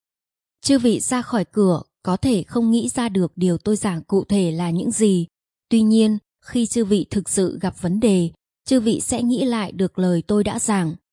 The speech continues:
Chỉ cần chư vị coi bản thân mình là người luyện công, thì đúng thời điểm ấy,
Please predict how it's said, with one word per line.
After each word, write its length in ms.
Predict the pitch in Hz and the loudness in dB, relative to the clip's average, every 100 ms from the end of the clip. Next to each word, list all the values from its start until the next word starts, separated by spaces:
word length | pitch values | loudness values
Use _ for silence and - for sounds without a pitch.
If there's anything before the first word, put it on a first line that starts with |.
| _ _ - | _ _ -8
Chỉ 180 | - 196 | -2 -2
cần 300 | - 185 175 | 0 0 0
chư 180 | - 247 | 0 -2
vị 180 | 220 - | -2 -4
coi 240 | - 208 202 | -4 -4 -2
bản 220 | 190 156 | -4 -4
thân 240 | 214 214 | -2 2
mình 260 | 202 175 165 | 2 2 0
là 100 | 170 | -2
người 240 | 170 170 | 0 0
luyện 220 | 165 175 | 2 0
công, 340 | - 208 208 202 - _ _ _ | 0 0 2 0 -6 _ _ _
thì 140 | - 214 | 0 2
đúng 260 | 190 190 | 2 0
thời 200 | 262 240 | -2 0
điểm 240 | 175 170 156 | 0 0 -2
ấy, 340 | 175 175 226 | -2 -2 -2